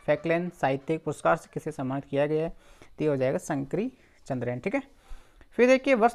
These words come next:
दो हज़ार तेईस में किस भारतीय रेलवे स्टेशन को यूनेस्को का एशिया प्रशांत संस्कृति विरासत पुरस्कार मिला है? तो आपको अच्छे से पता होगा इस क्वेश्चन के बारे में, ये मुंबई में रेलवे स्टेशन है, ठीक है,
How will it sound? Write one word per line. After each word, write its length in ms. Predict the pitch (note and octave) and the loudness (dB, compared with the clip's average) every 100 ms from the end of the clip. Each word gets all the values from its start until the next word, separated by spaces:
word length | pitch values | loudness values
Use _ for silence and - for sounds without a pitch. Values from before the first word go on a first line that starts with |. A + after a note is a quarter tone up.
| - | 4
दो 160 | G3+ F3 | 4 6
हज़ार 220 | E3+ G#3+ | 6 6
तेईस 240 | G#3+ G#3 | 4 0
में 120 | A3 A3 | 0 -2
किस 220 | A3+ - | -4 4
भारतीय 340 | E3 D#3 G3 F3 | 4 4 0 2
रेलवे 380 | E3 E3+ G3 - | 2 4 -2 -4
स्टेशन 360 | - E3 E3 E3+ | -6 -6 -4 0
को 120 | G3 | 0
यूनेस्को 500 | D#3+ E3+ - - G3 | 2 -2 -4 -10 -2
का 120 | G#3 G#3+ | 0 0
एशिया 340 | E3+ D3 D#3+ D3+ | -2 -4 -4 -2
प्रशांत 480 | D3+ C#3 F3 F#3+ - - - - - | -4 -4 -4 -4 -8 -20 -20 -20 -4
संस्कृति 420 | G#3 - A#3 A#3 | -4 -2 0 2
विरासत 460 | F3+ E3 D#3 F3+ F3 - | 4 4 4 -2 -4 -6
पुरस्कार 380 | E3 D#3+ - D#3+ | -6 -2 2 2
मिला 240 | D#3 B2+ B2 | 2 -2 -2
है? 140 | B2 - - - - - - | -6 -16 -20 -20 -20 -16 -2
तो 100 | C3+ | -2
आपको 240 | B2+ - | -2 -2
अच्छे 220 | C3+ - | -2 -4
से 100 | E3 | -6
पता 220 | F#3+ F3 F3 | -4 0 0
होगा 100 | F3+ | 0
इस 60 | |
क्वेश्चन 260 | F3+ F3 E3+ | -2 -4 -2
के 60 | |
बारे 200 | E3+ E3+ | 0 -2
में, 140 | F#3 G3 - - - | -4 -8 -14 -10 -2
ये 60 | D#3 | 0
मुंबई 340 | C#3 C#3+ D#3 | 0 2 2
में 120 | E3+ | 2
रेलवे 240 | E3 E3+ F3 | 0 0 -2
स्टेशन 300 | F3+ F#3 F#3+ | -4 -4 -4
है, 60 | |
ठीक 140 | A#3+ | -4
है, 80 | D4 | -6